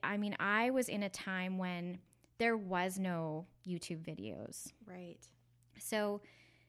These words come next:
Speaker 1: I didn't even really know makeup artistry could be an actual career.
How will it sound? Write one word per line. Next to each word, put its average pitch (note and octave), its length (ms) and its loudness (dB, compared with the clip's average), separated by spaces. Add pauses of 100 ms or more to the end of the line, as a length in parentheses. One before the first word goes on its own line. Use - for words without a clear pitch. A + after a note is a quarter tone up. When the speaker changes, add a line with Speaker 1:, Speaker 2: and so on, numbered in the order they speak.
(340)
Speaker 1:
I A#3+ 120 8
didn't E4+ 180 6
even A#3+ 220 6
really F#3+ 200 2
know F#3 180 2
makeup F#3 420 2
artistry F3 420 0
could E3+ 240 -4
be E3 240 -2
an E3+ 80 0
actual D#3+ 500 -4
career. - 800 -8